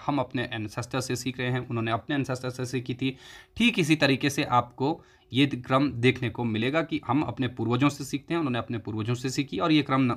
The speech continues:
निरंतरता के साथ चलता रहता है। और वहीं पर हम इसमें धीरे धीरे हम देखते हैं कि रूपांतरण इसमें, अ, रूपांतरण नहीं, सॉरी, उसमें परिवर्तन जो है होता रहता है।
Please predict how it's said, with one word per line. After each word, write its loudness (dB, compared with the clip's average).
निरंतरता 0
के -8
साथ -4
चलता 0
रहता 2
है। -2
और 4
वहीं 6
पर 4
हम 2
इसमें 0
धीरे 0
धीरे 4
हम 6
देखते 0
हैं 0
कि -4
रूपांतरण 0
इसमें, -4
अ, -8
रूपांतरण 4
नहीं, 2
सॉरी, -2
उसमें -2
परिवर्तन 4
जो 0
है -4
होता 0
रहता -2
है। -6